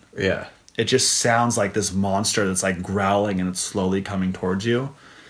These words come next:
Speaker 2: And fire, like, I've always loved fire, and just, like, seeing it that up close, it's like, "Oh, shit, like, this is beautiful," but it's su-, like, it was just, like, incredibly scary.
Speaker 1: Yeah.
Speaker 2: And at no point,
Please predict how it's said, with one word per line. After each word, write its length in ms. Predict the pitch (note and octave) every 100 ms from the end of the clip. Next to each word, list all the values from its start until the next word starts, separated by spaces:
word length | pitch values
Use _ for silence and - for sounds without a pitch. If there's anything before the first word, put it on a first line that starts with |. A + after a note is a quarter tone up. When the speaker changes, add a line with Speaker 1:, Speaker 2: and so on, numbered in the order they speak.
| - - _ -
Speaker 2:
And 120 | A#2+
fire, 320 | - D#3+ C3+
like, 160 | C#3 B2
I've 160 | C#3
always 360 | B2+ C3 A2+ F#2+
loved 220 | G#2+ G2+
fire, 320 | - G#2 G#2
and 80 | F#2+
just, 140 | F#2+
like, 140 | G#2 G2
seeing 260 | - A2+
it 100 | A2
that 140 | G2 G2+
up 120 | F#2+
close, 220 | A2 A2
it's 80 | -
like, 220 | F2+ F#2 -
"Oh, 160 | B2 C#3
shit, 340 | - A#2+ A#2+
like, 220 | F#2 F#2
this 160 | A2 A2
is 100 | A2
beautiful," 460 | G#2 A2+ B2 D#3
but 120 | A#2 F#2+
it's 120 | F2+
su-, 460 | - - - A#2 G#2+ -
like, 220 | G#2+ G#2+
it 20 |
was 160 | G#2+ G2
just, 160 | G2
like, 320 | F#2+ F2+ -
incredibly 640 | G2 F#2+ - G#2+ F#2 E2 -
scary. 480 | - - - - -
Speaker 1:
Yeah. 320 | - G#2 C3+ - - -
Speaker 2:
And 100 | D#3
at 80 | E3
no 120 | G#3
point, 380 | G3 E3+ D#3+